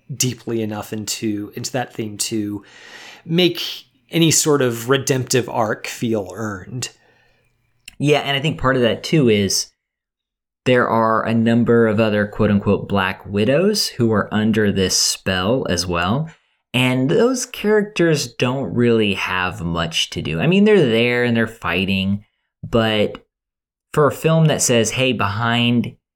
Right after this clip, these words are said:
Speaker 2: each one of these individuals is a real person who's being manipulated and controlled,"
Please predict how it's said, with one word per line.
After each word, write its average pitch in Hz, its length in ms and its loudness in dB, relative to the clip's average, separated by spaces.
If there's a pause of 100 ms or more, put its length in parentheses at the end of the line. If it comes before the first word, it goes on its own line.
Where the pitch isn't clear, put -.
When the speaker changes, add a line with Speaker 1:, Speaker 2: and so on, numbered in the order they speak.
(280)
Speaker 2:
each 123 300 0
one 120 160 2
of 110 100 2
these 104 360 2
individuals 95 880 0
is 110 180 0
a 110 60 2
real 117 360 2
person 107 540 0
who's 98 200 0
being 98 280 0
manipulated 110 840 0
and 85 200 -6
controlled," 95 800 0